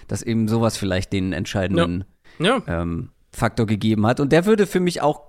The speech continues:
Speaker 1: ganz gut, glaub ich, zu Frank Reich passen. Immerhin ein Quarterback, der, äh, ein, ein Coach, der ja mit Phil Ri-, äh, Philip Rivers, ähm, vor kurzem gearbeitet hat. Und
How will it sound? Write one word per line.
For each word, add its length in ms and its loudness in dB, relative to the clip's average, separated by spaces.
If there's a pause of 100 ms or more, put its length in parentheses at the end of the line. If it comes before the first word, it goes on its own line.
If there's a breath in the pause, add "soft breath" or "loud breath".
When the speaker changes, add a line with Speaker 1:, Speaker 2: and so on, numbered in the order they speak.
(140)
Speaker 1:
ganz 340 -2
gut, 220 -6
glaub 200 0
ich, 100 -2
zu 120 -6
Frank 460 -2
Reich 500 -2
passen. 600 -4
Immerhin 320 0
ein 60 -4
Quarterback, 480 -2
der, 440 -2
äh, 180 0
ein, 180 -2
ein 140 -4
Coach, 320 -2
der 240 0 (640 loud breath)
ja 180 0
mit 160 -4
Phil 200 0
Ri-, 220 0
äh, 200 -4
Philip 240 -2
Rivers, 480 0 (640)
ähm, 220 -10
vor 160 -10
kurzem 300 -4
gearbeitet 440 -2
hat. 220 -6
Und 220 -6